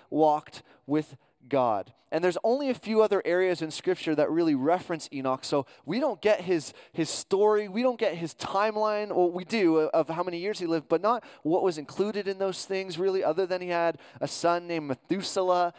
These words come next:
and a few other kids that they didn't even get named in Scripture. And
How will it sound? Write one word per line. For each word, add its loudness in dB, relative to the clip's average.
and -4
a -2
few -2
other 2
kids 0
that 2
they 4
didn't -2
even -4
get -4
named -6
in -6
Scripture. -6
And 0